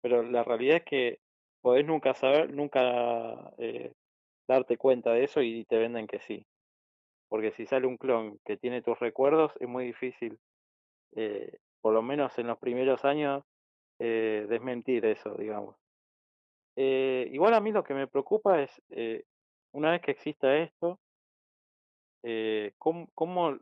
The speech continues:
cambia la, su-, supongamos que sea mediantemente accesible como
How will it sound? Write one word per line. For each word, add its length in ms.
cambia 340
la, 580
su-, 260
supongamos 580
que 100
sea 220
mediantemente 800
accesible 580
como 440